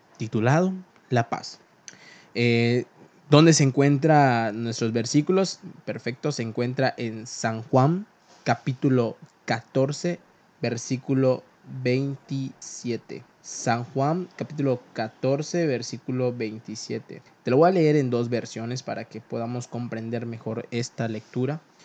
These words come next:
Y te lo voy a leer primero en la Reina Valera, que dice de la siguiente manera:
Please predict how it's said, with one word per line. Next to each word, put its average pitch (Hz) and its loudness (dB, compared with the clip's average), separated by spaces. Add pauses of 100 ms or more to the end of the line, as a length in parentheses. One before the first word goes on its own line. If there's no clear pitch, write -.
(180)
Y 160 2 (160)
te 135 2
lo 135 4
voy 156 6
a 165 4
leer 143 2
primero 135 -6
en 139 -8
la 120 -6
Reina 131 0
Valera, 123 -2
que 120 -4
dice 127 -6
de 123 -2
la 113 -6
siguiente 117 -10
manera: 117 -10